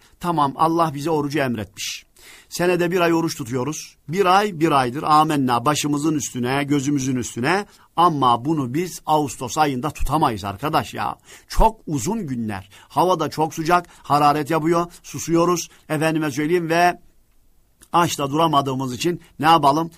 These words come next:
En iyisi biz bunu kış aylarından bir ay tutarız. Artık Aralık mı olur, Ocak mı olur? O hesaba göre bakarız, kendimize göre bir karar veririz." deseler. İşte bu neyse,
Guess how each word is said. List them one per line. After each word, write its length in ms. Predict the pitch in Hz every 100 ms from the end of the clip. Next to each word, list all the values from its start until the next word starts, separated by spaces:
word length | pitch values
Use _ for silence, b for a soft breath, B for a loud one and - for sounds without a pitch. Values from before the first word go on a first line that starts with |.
| B
En 140 | 160 175
iyisi 260 | 151 135
biz 180 | 151 156
bunu 240 | 143 160 165
kış 220 | 202 160
aylarından 640 | 147 143 139 139 139 143
bir 140 | 160 139
ay 80 |
tutarız. 460 | - - 120 101 - B B
Artık 300 | B 180 170
Aralık 340 | 165 165 165 165
mı 80 | 160
olur, 180 | 147
Ocak 340 | 147 143 165 151
mı 80 | 143
olur? 160 | 147 -
O 160 | 190
hesaba 400 | 190 - 147 139
göre 260 | 131 156 180
bakarız, 380 | 196 175 165 -
kendimize 440 | 180 165 151 139
göre 200 | 151 170
bir 60 | 160
karar 380 | 143 151 156
veririz." 300 | 139 123 113
deseler. 720 | 120 151 156 165 170 - - _ _ _ _ _ - - - - - - - B B B
İşte 440 | 151 135 - 127 117
bu 160 | 135 131
neyse, 440 | 147 156 185 202